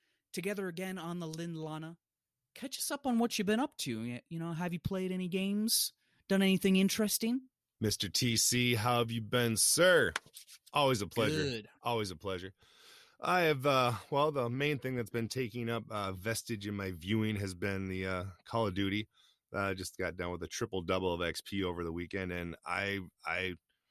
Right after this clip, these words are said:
Speaker 2: I found an old post in my old Facebook memories. I think I shared it with you, uh, offline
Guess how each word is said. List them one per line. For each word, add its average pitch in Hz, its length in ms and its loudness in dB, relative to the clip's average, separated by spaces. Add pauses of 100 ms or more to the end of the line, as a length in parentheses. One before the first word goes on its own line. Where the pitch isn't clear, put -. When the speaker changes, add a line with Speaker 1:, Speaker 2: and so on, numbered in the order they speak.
(400)
Speaker 2:
I 107 120 -6
found 123 260 2
an 113 80 4
old 120 240 2
post 123 380 2
in 110 40 -2
my 107 140 -2
old 104 160 -6
Facebook 110 440 -4
memories. 101 320 -2
I 95 60 -4
think 104 160 -4
I 98 80 -2
shared 104 300 0
it 85 80 -4
with 92 180 -4
you, 95 320 -2
uh, 90 220 -4
offline 92 580 -2